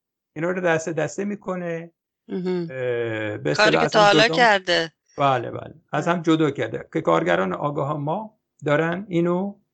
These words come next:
Speaker 1: تاکید می‌کنن که خواهان اتحاد و تشکل طبقاتی خودشون هستن.
Speaker 2: مهم.
Speaker 1: در همهٔ بخش‌ها ما داریم الان اینا رو می‌بینیم. اعتراضات به صور مختلف داره صورت می‌گیره و رژیم هم سعی می‌کنه که همونطور که عرض کردم اتحاد کارگرا رو با اون ترفندایی که همیشه می‌زنه،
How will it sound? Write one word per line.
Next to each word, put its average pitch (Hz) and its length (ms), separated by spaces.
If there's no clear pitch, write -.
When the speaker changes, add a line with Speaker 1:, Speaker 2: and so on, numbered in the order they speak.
Speaker 1:
تاکید 143 340
می‌کنن 120 360
که 135 100
خواهان 143 240
اتحاد 165 460
و 170 60
تشکل 156 440
طبقاتی 156 560
خودشون 131 400
هستن. 117 320
Speaker 2:
مهم. 180 160
Speaker 1:
در 175 160
همهٔ 208 400
بخش‌ها 208 600
ما 196 140
داریم 185 260
الان 180 180
اینا 180 200
رو 180 80
می‌بینیم. 131 580
اعتراضات 151 520
به 156 120
صور 165 320
مختلف 180 460
داره 160 520
صورت 160 360
می‌گیره 180 400
و 160 80
رژیم 160 340
هم 214 60
سعی 185 240
می‌کنه 180 320
که 160 80
همونطور 156 220
که - 80
عرض 147 180
کردم 185 240
اتحاد 175 320
کارگرا 156 600
رو 196 340
با 170 120
اون 180 100
ترفندایی 156 640
که 143 100
همیشه 135 300
می‌زنه، 139 680